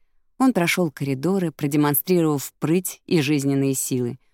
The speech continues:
удивительные для человека, недавно получившего нож под ребро. Ни один врачеватель не смог бы в столь короткое время добиться таких результатов лечения. "И ещё денёк,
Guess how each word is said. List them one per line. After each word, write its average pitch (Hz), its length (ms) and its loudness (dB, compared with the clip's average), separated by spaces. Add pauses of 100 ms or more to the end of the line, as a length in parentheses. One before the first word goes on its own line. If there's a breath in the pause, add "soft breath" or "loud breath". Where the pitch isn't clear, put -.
(100)
удивительные 156 720 2
для 135 160 -2
человека, 135 520 -4
недавно 131 600 -2
получившего 139 680 -4
нож 135 340 -2
под 127 160 -8
ребро. 127 340 -8 (580)
Ни 180 140 2
один 180 320 0
врачеватель 143 680 -4
не 135 100 0
смог 147 300 -2
бы 131 120 -6
в - 80 -6
столь 156 280 -2
короткое 143 560 -4
время 151 360 0
добиться 135 500 -4
таких 139 420 -6
результатов 131 600 -6
лечения. 127 600 -8 (1400)
"И 214 100 2
ещё 139 420 2
денёк, 135 520 0